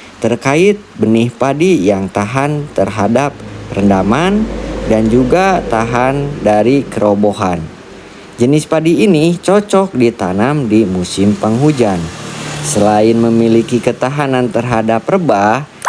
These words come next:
dan juga harus memiliki ketahanan terhadap hama dan penyakit. Karena di musim penghujan, serangan hama dan penyakit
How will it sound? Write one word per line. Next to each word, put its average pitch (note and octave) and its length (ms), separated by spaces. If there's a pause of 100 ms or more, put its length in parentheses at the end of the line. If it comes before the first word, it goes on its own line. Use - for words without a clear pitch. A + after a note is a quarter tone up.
(140)
dan A2 400
juga C3+ 720
harus A#2 480
memiliki G#2 800
ketahanan G#2+ 800
terhadap F2+ 640
hama F#2+ 400
dan G2 240
penyakit. C3+ 720 (500)
Karena A2 560
di D3 140
musim G2+ 400
penghujan, A#2+ 720 (320)
serangan C#3+ 640
hama C3+ 420
dan A2 220
penyakit G#2 640